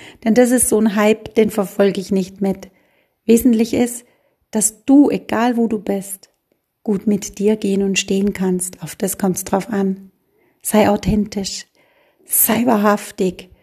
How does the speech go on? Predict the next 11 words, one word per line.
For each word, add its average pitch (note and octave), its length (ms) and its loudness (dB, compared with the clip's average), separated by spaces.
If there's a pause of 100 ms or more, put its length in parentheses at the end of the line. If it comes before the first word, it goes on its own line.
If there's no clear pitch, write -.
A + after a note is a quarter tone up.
(100)
sei - 380 -4
stabil A3 500 2
in G3+ 160 2
dir, F#3+ 280 -2
hab G#3+ 180 -2
ein A3 240 0
geniales, G#3+ 640 0
grandioses G#3+ 560 2
Fundament. G3 800 0 (580)
Denn F#3 260 -4
dann C4+ 580 2